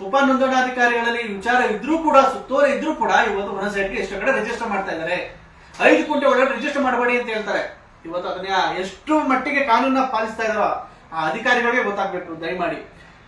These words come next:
ಅದಲ್ದೇನೆ ಕೂಡ ಪೋಡಿ ಆದ್ಮೇಲೆ ಕನ್ವರ್ಷನ್ ತಗೊಳ್ರಿ,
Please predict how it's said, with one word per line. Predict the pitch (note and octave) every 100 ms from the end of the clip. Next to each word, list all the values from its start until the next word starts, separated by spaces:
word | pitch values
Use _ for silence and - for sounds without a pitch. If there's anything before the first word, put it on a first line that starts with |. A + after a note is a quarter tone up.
| -
ಅದಲ್ದೇನೆ | D#3+ D#3+ E3 G#3+ F#3+
ಕೂಡ | D#3+
ಪೋಡಿ | - E3+ - G#3+ B3+ A#3
ಆದ್ಮೇಲೆ | - - G#3
ಕನ್ವರ್ಷನ್ | A#3 G3+ G3+ A#3+ A3+ G3+
ತಗೊಳ್ರಿ, | G3 F3 -